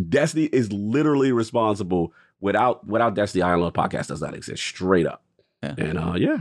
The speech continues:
Speaker 1: salute to,
Speaker 2: I was
Speaker 1: salute
Speaker 2: like,
Speaker 1: to
Speaker 2: "Then
Speaker 1: Bungie
Speaker 2: Iron
Speaker 1: and
Speaker 2: Lord's
Speaker 1: this great game.
Speaker 2: podcast doesn't exist, and you've been on twelve hundred guest podcasts."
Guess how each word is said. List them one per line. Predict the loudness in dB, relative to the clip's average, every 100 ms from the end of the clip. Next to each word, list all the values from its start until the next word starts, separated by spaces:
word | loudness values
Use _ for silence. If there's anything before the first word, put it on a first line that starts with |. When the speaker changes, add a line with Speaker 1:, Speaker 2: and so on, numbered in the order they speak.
| -8
Speaker 1:
salute | -10 -6 -4
to, | -2
Speaker 2:
I |
was | 0
Speaker 1:
salute | 2
Speaker 2:
like, | 2
Speaker 1:
to | 2
Speaker 2:
"Then | 0
Speaker 1:
Bungie |
Speaker 2:
Iron | 2 4
Speaker 1:
and | 4
Speaker 2:
Lord's | 2
Speaker 1:
this |
great | 2 0
game. | 2
Speaker 2:
podcast | 0 0
doesn't | -2 0
exist, | 0 2 0 0 -2
and | -2
you've | 0 2
been | 2
on | 2
twelve | 0 4 4 4
hundred | 0 -2 2
guest | 2 2
podcasts." | 0 0 0 0 0 0 -2 -4